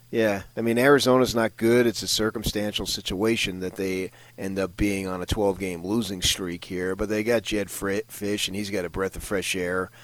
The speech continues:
Uh, we'll see what that means when they get out on the field, uh, but, you know, you're probably not gonna get a, an opponent on a longer losing streak, and you're still gonna have fifty-seven thousand people there,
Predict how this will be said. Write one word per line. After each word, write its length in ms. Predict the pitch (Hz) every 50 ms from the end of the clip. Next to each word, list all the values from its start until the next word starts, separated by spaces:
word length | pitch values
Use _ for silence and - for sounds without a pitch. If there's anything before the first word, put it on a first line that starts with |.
| - - - - - - - -
Uh, 280 | - 82 80 82 78 78 82
we'll 140 | 90 90 87
see 220 | - - 110 101
what 120 | 90 90
that 180 | - 95 85 82
means 420 | 85 95 101 101 95 95 92 85
when 120 | 90 92 87
they 100 | 87 85
get 160 | 92 95 90
out 160 | 90 87 82
on 120 | 82 78 73
the 60 | 69
field, 600 | - - - 135 127 117 101 92 92 90 90 - - -
uh, 200 | 92 92 90 87 87 92 92
but, 340 | - 98 95 95 92 - - - - - - - - - _ _
you 80 | - 92
know, 80 | 95 92
you're 160 | 95 101 104
probably 580 | - - 131 135 143 147 131 123 107 104 101
not 300 | 101 101 101 104 101 90
gonna 180 | - 107 98 95
get 420 | 90 85 101 101 95 95 92 92 - - - _
a, 380 | - 95 95 92 92 95 92 92
an 140 | 90 87 95
opponent 560 | 98 - - - 120 117 113 107 98 92 92 -
on 160 | 95 98 92
a 60 | 90 87
longer 480 | 90 92 101 107 107 104 98 98 92
losing 320 | 92 110 123 113 101 98 85
streak, 420 | - - - 90 80 80 80 -
and 100 | 90 101
you're 80 | 104 98
still 280 | - - - 113 117
gonna 160 | 120 120 107
have 180 | 101 101 101 95
fifty-seven 640 | - - 107 - - 107 - - 110 107 104 104
thousand 440 | 95 95 90 90 107 101 - 101 87
people 280 | - 98 92 - 139 139
there, 320 | 143 156 160 165 170 156